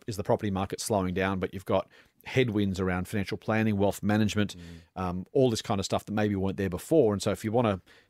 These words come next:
Speaker 1: do a pros and cons sheet, it makes it much, much heavier on the con side.
Speaker 2: And I guess too, this, this idea that this vertical integration
Speaker 1: Mm-hmm.
Speaker 2: in this industry is maybe something that we've already seen, you know, some of these institutions get rid of their wealth management arms. It's not,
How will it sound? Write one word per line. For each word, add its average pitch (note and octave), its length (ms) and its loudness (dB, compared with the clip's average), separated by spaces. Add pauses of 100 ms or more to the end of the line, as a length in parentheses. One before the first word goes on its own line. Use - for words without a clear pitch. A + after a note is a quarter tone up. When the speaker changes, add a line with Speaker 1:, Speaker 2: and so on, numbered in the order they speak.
Speaker 1:
do B2 100 4
a G#2+ 40 2
pros A2+ 220 4
and G2+ 100 -4
cons A2+ 260 0
sheet, F#2+ 300 0
it F#2+ 100 -4
makes G#2+ 200 0
it - 80 -6
much, G2 200 -2
much F2 160 -8
heavier F2 240 -2
on E2 80 -4
the F2 60 -6
con E2 200 -6
side. D#2+ 220 -8 (380)
Speaker 2:
And C3+ 80 4
I D3 60 4
guess D#3 200 2
too, C#3+ 160 2
this, A#2+ 280 -2 (240)
this A2+ 280 -2
idea G#2 480 0
that F#2 160 -6
this G2+ 160 -6
vertical G2 760 -4
integration F#2 720 -6
Speaker 1:
Mm-hmm. F#2+ 120 -2
Speaker 2:
in A#2 80 2
this D3+ 160 -2
industry G2 480 -6
is F2+ 120 -8
maybe F#2+ 260 -4
something G2 340 -6
that F#2 100 -8 (360)
we've A#2 240 0
already G#2 240 0
seen, G2 500 -2
you G#2 100 -8
know, F#2 140 -4
some G2+ 180 -4
of G2 60 -2
these F#2+ 100 -4
institutions G#2 640 -4
get - 180 -4
rid G2 140 -4
of F2+ 80 -4
their F2+ 100 -6
wealth F2+ 240 -10
management A2 440 -4
arms. G2+ 320 -2
It's A2 160 -4
not, B2 100 -6